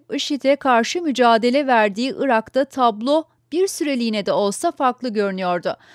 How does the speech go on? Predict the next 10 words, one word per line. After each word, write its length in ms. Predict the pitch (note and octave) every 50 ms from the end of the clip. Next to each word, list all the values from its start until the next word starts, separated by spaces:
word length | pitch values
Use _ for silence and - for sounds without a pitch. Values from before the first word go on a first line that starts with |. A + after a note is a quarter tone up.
| - - _ _ -
Ancak 400 | - B3+ A#3 A3+ B3 B3 - A3+
Ramadi 380 | A3+ A3 B3 C#4 D4 C#4+ A#3+
yenilgisinin 600 | A#3 A#3 A#3+ A3+ A3 G#3 F#3 A3 - - A3+ A3
ardından 600 | A3 G#3 G3+ G3+ F3+ G3+ G3+ G3 F#3+ G#3+ B3 C4+ B3
aşiret 580 | - - G3+ - - A#3 A#3 C#4+ D4+ _ -
reisleri 560 | C4 B3 A#3 A3+ - - - A#3+ A#3+ C#4+ D#4 - _ _ _ _ _
Sünni 540 | - - - C#4 B3+ B3+ C4+ D4 C#4+ - - - E4+
işid'in 380 | E4+ - E4+ D#4 - D#4 E4+
saflarına 560 | E4+ - - D4 C#4+ - - D4 C#4+ C4+ D4
katılmayı 680 | C#4+ - C#4 C4 - C#4 C#4 B3 A#3+ B3+ B3+ C#4 D#4+ D#4+